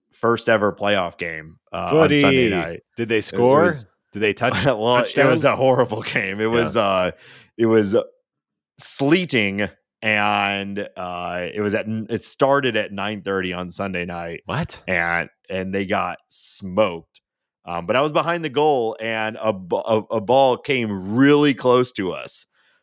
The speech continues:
Speaker 1: and I was like, "It's such bullshit. I should get to keep that ball if I catch it."
Speaker 2: You
Speaker 1: But
Speaker 2: absolutely
Speaker 1: no,
Speaker 2: should.
Speaker 1: they, they threw it back. Yeah.
Speaker 2: Um, why did it start so late? Because,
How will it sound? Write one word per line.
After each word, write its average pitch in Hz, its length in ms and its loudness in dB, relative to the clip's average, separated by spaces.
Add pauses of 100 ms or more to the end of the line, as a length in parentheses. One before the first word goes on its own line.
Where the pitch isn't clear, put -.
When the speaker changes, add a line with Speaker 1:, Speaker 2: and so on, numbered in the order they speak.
(200)
Speaker 1:
and 101 140 0
I 98 100 2
was 95 140 0
like, 90 340 -4 (640)
"It's 95 180 -16
such 98 240 -4
bullshit. 113 520 2
I 95 120 -6
should 107 200 -6
get 117 140 -2
to 117 80 -8
keep 127 260 -8
that 131 200 0
ball 120 240 0
if 107 80 -6
I 113 100 -2
catch 90 300 -6
it." 80 140 -14
Speaker 2:
You 90 100 -4
Speaker 1:
But 92 60 2
Speaker 2:
absolutely 92 520 -2
Speaker 1:
no, 92 40 -6
Speaker 2:
should. 73 260 -8 (120)
Speaker 1:
they, 98 360 0
they 92 200 -6
threw 107 340 4
it 92 80 0
back. 85 420 -4 (120)
Yeah. 104 320 0
Speaker 2:
Um, 85 300 -6 (320)
why 147 460 -2
did 196 180 -2
it 190 140 0
start 143 380 -2
so 113 240 0
late? 113 340 -2
Because, 87 280 -8